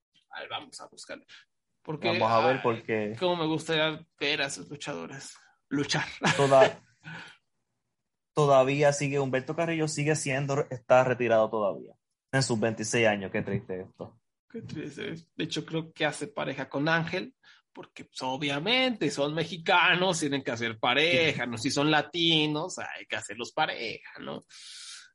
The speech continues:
Speaker 1: Ah, bueno, pues ni modo. Ojalá, ojalá, ojalá triple A haga algo, se pongan las pilas, que aprovechen la
Speaker 2: Sí.
Speaker 1: madre con A E W, que haga algo interesante, no solo buque jalada, o sea,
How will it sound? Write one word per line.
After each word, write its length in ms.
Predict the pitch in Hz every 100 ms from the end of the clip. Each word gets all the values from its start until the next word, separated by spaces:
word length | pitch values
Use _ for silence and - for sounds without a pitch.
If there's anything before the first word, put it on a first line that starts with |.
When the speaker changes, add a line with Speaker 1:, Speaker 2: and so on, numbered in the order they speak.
| _ _ _ 110 -
Speaker 1:
Ah, 280 | 226 185 151
bueno, 280 | 147 151 139
pues 200 | - 139
ni 120 | 151
modo. 280 | 143 139 131
Ojalá, 420 | 170 190 254 339
ojalá, 240 | 294 262 277
ojalá 380 | 240 180 196 -
triple 320 | 220 220 220
A 320 | 214 220 214
haga 200 | 208 202
algo, 360 | 190 180 185 185
se 120 | 160
pongan 180 | 185 175
las 140 | 151
pilas, 1000 | - 180 170 165 165 165 165 170 151 -
que 60 | 104
aprovechen 600 | 110 123 143 175 170 160
la 180 | - 143
Speaker 2:
Sí. 60 |
Speaker 1:
madre 340 | 151 156 160 151
con 180 | 135
A 40 | 139
E 100 | 143
W, 440 | 147 151 147 147 147
que 80 |
haga 200 | 135 151
algo 140 | 151 156
interesante, 720 | 151 147 143 151 151 151 147
no 120 | 143
solo 220 | 143 156
buque 300 | 151 147 160
jalada, 540 | 147 151 147 156 156 151
o 40 |
sea, 120 | 156